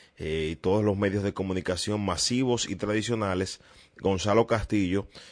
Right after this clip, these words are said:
eh, según el último boletín, se alzó con la victoria de una forma muy cercana a Leonel Fernández, tan cercana que estamos hablando solamente, señores, de un, más o menos un punto porcentual de Gonzalo Castillo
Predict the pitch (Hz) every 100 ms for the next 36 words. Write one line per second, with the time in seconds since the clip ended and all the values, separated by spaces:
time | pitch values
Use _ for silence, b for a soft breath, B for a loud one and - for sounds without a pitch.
0 | B - 82 90 85 95 101 101 101 101
1 | 92 98 101 95 87 82 - 90 85 85
2 | 80 - - 104 107 113 98 92 82 -
3 | - 117 127 92 78 - B B B -
4 | 73 76 78 85 95 - 98 92 95 90
5 | 87 87 90 101 135 143 123 92 - 107
6 | 110 98 90 92 92 120 110 92 85 87
7 | - 113 127 135 - 95 90 - b b
8 | b - 90 - 92 104 107 101 98 98
9 | 95 98 95 95 92 92 95 87 95 87
10 | 85 95 98 - 90 95 98 98 98 -
11 | _ _ - 135 135 - 120 135 127 110
12 | 104 - 95 87 92 80 - 113 139 98
13 | - B B B 90 92 82 76 101 107
14 | 104 90 - 120 101 87 85